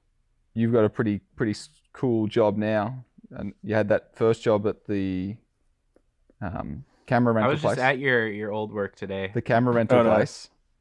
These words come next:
Speaker 2: Yeah, I was picking up some rentals. Picked up a, a Canon. I don't know what their Cine lens,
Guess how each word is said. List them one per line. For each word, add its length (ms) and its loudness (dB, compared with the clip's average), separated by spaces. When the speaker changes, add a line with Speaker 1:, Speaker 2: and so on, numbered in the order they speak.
Speaker 2:
Yeah, 160 -4
I 20 0
was 100 -6
picking 240 -8
up 120 -10
some 160 -12
rentals. 440 -8
Picked 260 -12
up 200 -8
a, 560 -6
a 60 -14
Canon. 840 -4
I 60 -16
don't 120 -8
know 80 -6
what 120 -10
their 100 -12
Cine 360 -10
lens, 260 -10